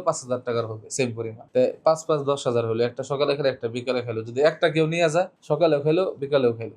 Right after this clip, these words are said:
আর দুইটা নিলে একটু বেশি করে খেলো। এটা শরীরে যায়, এ যার হরমোন বা শুক্রাণু পারচে-, পারচেজ কম ছিল, অনেক বেশি বেড়ে যায়। এটা স্থায়ী সমাধানের জন্য দেওয়া হয়, দামি দামি উপাদানের সমন্বয় করে। এটা রেগুলার খাইতে বলি আমরা। এটা রেগুলার খাইলে কি হয়?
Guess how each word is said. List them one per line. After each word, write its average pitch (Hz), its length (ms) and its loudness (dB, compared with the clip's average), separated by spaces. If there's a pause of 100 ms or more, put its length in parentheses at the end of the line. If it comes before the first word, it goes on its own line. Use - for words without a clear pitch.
আর 123 100 -2
দুইটা 165 220 2
নিলে 156 180 2
একটু 151 160 -2
বেশি 143 240 0
করে 120 180 0
খেলো। 117 260 -12
এটা 139 200 4
শরীরে 160 400 0
যায়, 151 220 0 (480)
এ 123 100 -2
যার 131 180 6
হরমোন 131 320 -2 (200)
বা 123 100 -6
শুক্রাণু 151 380 0
পারচে-, 143 320 0
পারচেজ 151 280 -2 (220)
কম 156 140 2
ছিল, 147 220 -6 (600)
অনেক 165 280 2
বেশি 139 200 -6
বেড়ে 117 220 0
যায়। - 140 -18 (340)
এটা 131 160 0
স্থায়ী 131 300 2
সমাধানের 117 460 -2
জন্য 113 240 -6
দেওয়া 117 180 -2
হয়, 135 160 -16 (200)
দামি 127 200 -2
দামি 120 220 -4
উপাদানের 123 460 -4
সমন্বয় 143 360 -6
করে। 139 200 -2 (360)
এটা 131 160 4
রেগুলার 139 400 4
খাইতে 120 240 -4
বলি 117 200 -6
আমরা। 113 240 -12
এটা 143 160 2
রেগুলার 160 380 0
খাইলে 170 220 0
কি 165 120 -2
হয়? 151 220 2